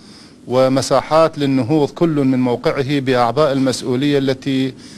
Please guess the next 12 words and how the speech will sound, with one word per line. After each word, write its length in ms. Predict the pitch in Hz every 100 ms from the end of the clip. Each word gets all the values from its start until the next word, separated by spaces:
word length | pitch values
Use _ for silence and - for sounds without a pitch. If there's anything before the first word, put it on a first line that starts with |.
| - -
يجب 360 | 165 165 165
أن 200 | 151 143
نتصدى 520 | 135 131 - 139 139
لها 260 | 135 127 135
في 160 | 120 139
بناء 300 | 127 135 117
الدولة. 440 | 117 151 160 180 - - - - - - 147
آه، 260 | 143 -
التطابق 440 | - 180 196 175 156
في 120 | 156
وجهات 300 | 143 139 135
النظر، 400 | 131 139 170